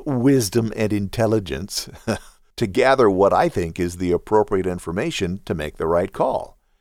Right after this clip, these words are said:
And then what happens? Everything blows up in my face because I didn't seek the Lord. As Solomon said in Ecclesiastes one nine, "There is nothing new under the sun." It seems like each generation has to learn from their own mistakes, doesn't it?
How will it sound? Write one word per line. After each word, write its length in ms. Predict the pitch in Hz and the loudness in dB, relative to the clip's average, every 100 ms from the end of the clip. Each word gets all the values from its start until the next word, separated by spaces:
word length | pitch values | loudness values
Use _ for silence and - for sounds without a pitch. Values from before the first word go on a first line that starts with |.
| _ _ | _ _
And 180 | 104 107 | -4 2
then 280 | 175 117 107 | 2 2 2
what 180 | 98 98 | 0 2
happens? 540 | 101 - - - - _ _ - | 0 0 -6 -12 -16 _ _ 2
Everything 500 | 101 110 107 92 80 | 4 2 0 -4 -6
blows 400 | 73 92 104 101 | -6 -2 0 0
up 180 | 98 101 | 0 0
in 100 | 95 | 0
my 140 | 92 | -2
face 320 | - 98 76 | 0 -2 -2
because 340 | - 90 92 82 | -6 -6 -6 -4
I 260 | 95 98 | -4 -2
didn't 300 | 92 82 85 | -4 -6 -8
seek 260 | - 73 - | -8 -10 -10
the 100 | 80 | -10
Lord. 400 | 73 55 53 - _ _ _ _ _ _ _ _ _ | -10 -12 -16 -20 _ _ _ _ _ _ _ _ _
As 140 | 113 | 0
Solomon 460 | - 156 170 113 101 | 2 2 2 0 -2
said 260 | - 107 104 | 2 4 4
in 120 | 95 | 0
Ecclesiastes 840 | - 127 110 101 98 101 - 92 | -2 -4 -2 2 2 2 -4 -6
one 240 | 92 92 95 | -2 0 2
nine, 360 | 98 90 87 | 0 0 0
"There 180 | 90 104 | 2 4
is 160 | 104 101 | 4 2
nothing 420 | 123 135 147 117 | 0 0 -2 -2
new 300 | 120 101 87 | 0 0 0
under 160 | 85 85 | -2 -4
the 140 | 90 | -4
sun." 360 | - 85 - - _ _ _ _ | -4 -6 -6 -18 _ _ _ _
It 120 | 92 | -8
seems 360 | - 143 120 104 | -2 0 0 2
like 240 | 101 101 | 2 2
each 240 | 156 151 - | 0 -2 0
generation 640 | 135 131 120 123 120 98 | 2 4 4 4 2 -2
has 200 | 98 92 - | -2 -2 -2
to 100 | 98 | 0
learn 240 | 98 101 | 2 0
from 180 | 101 87 | -2 -2
their 160 | 85 | -2
own 100 | 85 | -2
mistakes, 520 | 90 82 - 67 - - | -4 -4 -6 -8 -10 -10
doesn't 340 | 73 67 65 | -10 -10 -18
it? 180 | - | -20